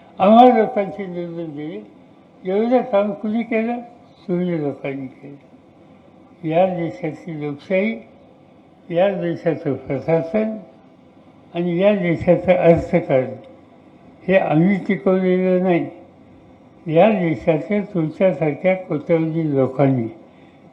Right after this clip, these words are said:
ते शहाणे आहेत, ते चुकीची गोष्ट होऊन देत नाहीत, बोलत नाहीत. मगाशी बोलताना सांगितलं की त्यांनी की आम्ही प्रचाराला जायचो, कोणी मिळवायचंच नाही.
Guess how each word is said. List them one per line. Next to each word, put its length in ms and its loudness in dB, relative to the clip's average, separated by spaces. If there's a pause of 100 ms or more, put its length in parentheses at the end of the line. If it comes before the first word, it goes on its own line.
ते 220 4
शहाणे 460 4
आहेत, 200 4 (760)
ते 120 2
चुकीची 540 4
गोष्ट 360 8
होऊन 260 4
देत 280 -4
नाहीत, 180 -4 (840)
बोलत 600 8
नाहीत. 920 -8
मगाशी 440 0
बोलताना 640 0
सांगितलं 680 -4 (580)
की 100 -6
त्यांनी 500 -2 (720)
की 80 2
आम्ही 260 4
प्रचाराला 800 4
जायचो, 440 0
कोणी 320 2
मिळवायचंच 760 4
नाही. 200 -4